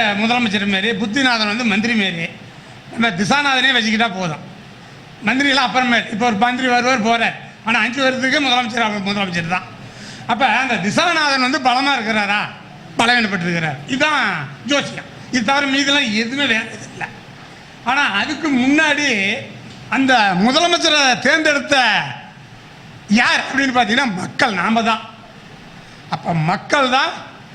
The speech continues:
அதான் அண்ணாதுரை சொல்லுகிறார், மக்கள் தீர்ப்பு மகேசன் தீர்ப்புன்னு.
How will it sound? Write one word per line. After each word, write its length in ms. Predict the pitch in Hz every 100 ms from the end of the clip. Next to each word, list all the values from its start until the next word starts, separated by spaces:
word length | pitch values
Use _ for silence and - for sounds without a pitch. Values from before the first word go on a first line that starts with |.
| -
அதான் 200 | 190 240
அண்ணாதுரை 360 | 208 254 247 226 202
சொல்லுகிறார், 420 | 202 202 214 196
மக்கள் 320 | 208 196 269 220
தீர்ப்பு 300 | 226 196 285 320 - - 196
மகேசன் 420 | 233 311 226 247
தீர்ப்புன்னு. 340 | 233 214 214